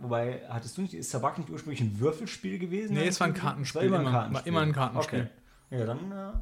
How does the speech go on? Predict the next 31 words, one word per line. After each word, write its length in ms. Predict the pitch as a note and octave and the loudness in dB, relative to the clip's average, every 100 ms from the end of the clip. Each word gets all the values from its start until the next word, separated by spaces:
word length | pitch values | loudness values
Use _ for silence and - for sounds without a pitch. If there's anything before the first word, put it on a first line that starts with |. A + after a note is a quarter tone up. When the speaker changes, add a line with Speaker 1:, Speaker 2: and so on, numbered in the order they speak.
| - | -4
Speaker 1:
authentisch. 460 | D3 D3 C3 F2+ | -8 -6 -6 -8
Dann 140 | - G2+ | -10 -10
sieht 120 | C3 | -8
man 120 | B2 | -8
ja 60 | B2 | -8
nicht, 140 | A#2 | -8
was 60 | A2 | -6
Speaker 2:
Also 120 | C3 | -2
auch 160 | B2+ B2+ | 0 2
in 60 | |
den 100 | C#3+ B2+ | 2 2
Büchern 260 | D#3+ F#3 | 0 2
ist 160 | C#3 - | 0 0
Sabak 340 | C3 B2+ C#3 | 0 0 -2
auch 180 | A#2+ A#2+ | -2 -6
schon 140 | - | -6
immer 120 | B2+ B2+ | -4 -4
ein 60 | |
Kartenspiel 420 | B2+ B2 B2 - A#2+ | -2 -6 -8 -8 -6
Speaker 1:
Okay, 80 | B2 | -4
Speaker 2:
gewesen. 160 | A#2 | -6
Speaker 1:
komisch. 260 | A2+ - - | -8 -12 -8
Irgendwie 220 | - F3 G#3 | -8 -4 -4
dachte 200 | F#3+ - | -4 -6
ich, 80 | - | -18
das 160 | - | -14
wäre 100 | D3 | -12
was 140 | A2+ - | -12 -10
anderes. 400 | A2 G2 G2 C3+ | -10 -10 -10 -8
Speaker 2:
Nee. 140 | C#3+ F3 - - - _ _ _ A2 | -8 -8 -12 -20 -20 _ _ _ -6
Speaker 1:
Ähm. 360 | G#2+ G#2 G2+ | -2 -2 -2